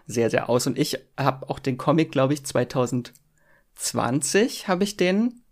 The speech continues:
äh, richtig kennengelernt. Da bin ich richtig eingestiegen in die Reihe. Ähm, und ich finde auch einfach unglaublich toll gezeichnet. Also der hat echt schon so einen sehr coolen Charme,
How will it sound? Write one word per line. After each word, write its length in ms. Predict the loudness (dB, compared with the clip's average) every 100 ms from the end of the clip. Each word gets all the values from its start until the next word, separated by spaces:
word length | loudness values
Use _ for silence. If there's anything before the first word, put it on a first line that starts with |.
| _ -4
äh, 60 | 0
richtig 500 | 2 0 -2 -6 -2
kennengelernt. 500 | 0 2 2 2 2
Da 80 | 0
bin 300 | -2 -2 0
ich 100 | 0
richtig 240 | -4 -2
eingestiegen 500 | 0 0 0 0 0
in 140 | 0
die 120 | -2 0
Reihe. 360 | 2 4 2 -2 -18 -16 -18 0
Ähm, 460 | 6 6 6 2 -6 _ _ 4
und 380 | 6 6 2 -10
ich 160 | -8 -4
finde 200 | -2 -4
auch 100 | -6
einfach 240 | -10 -8
unglaublich 340 | -6 -6 -8
toll 160 | -4 -2
gezeichnet. 680 | -2 -2 0 0 0 -2 -2
Also 140 | -2
der 140 | -2
hat 160 | -4 -4
echt 180 | -8 -10 -20 _ _ -14
schon 280 | -2 0 2
so 100 | 2
einen 160 | 0
sehr 240 | 2 2 2
coolen 500 | 0 0 2 0 -4
Charme, 540 | -2 2 2 0 -4